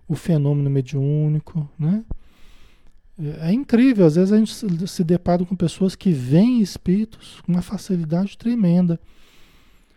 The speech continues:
E, e ainda assim a pessoa se recusa a acreditar, né?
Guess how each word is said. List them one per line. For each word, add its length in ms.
E, 680
e 40
ainda 300
assim 320
a 60
pessoa 400
se 180
recusa 440
a 40
acreditar, 680
né? 160